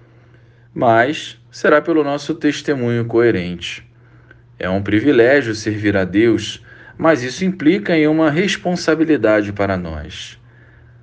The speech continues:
Sejamos santos, desapegados do mundo e das pessoas e fiéis ao Senhor. A nossa missão é urgente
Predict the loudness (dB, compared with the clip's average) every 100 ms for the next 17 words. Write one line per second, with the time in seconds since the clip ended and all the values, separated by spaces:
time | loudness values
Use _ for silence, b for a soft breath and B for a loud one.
0 | b _ -8 -2 0 0 -2 -2 2 2
1 | 0 -4 -10 -10 -14 b b b b -8
2 | 0 4 4 4 2 4 4 4 2 -2
3 | -4 -4 -2 0 0 2 4 2 0 -6
4 | -6 -2 0 0 -2 -8 -14 -20 b b
5 | -8 -6 2 4 4 2 -2 -4 -6 -6
6 | -6 -10 -14 -20 b b b b b -2
7 | 0 2 2 0 0 0 4 6 6 4
8 | -2 -2 -2 -8 -16